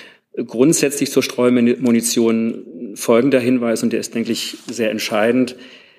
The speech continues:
So, äh,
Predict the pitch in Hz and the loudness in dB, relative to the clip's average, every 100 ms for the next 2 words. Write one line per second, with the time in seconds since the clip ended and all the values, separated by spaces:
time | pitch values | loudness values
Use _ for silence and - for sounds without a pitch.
0 | _ _ _ - - _ _ _ _ _ | _ _ _ -20 -20 _ _ _ _ _
1 | _ _ - 117 120 117 - - _ _ | _ _ -8 0 4 2 0 -20 _ _
2 | - 135 - 90 | -10 -10 -8 -8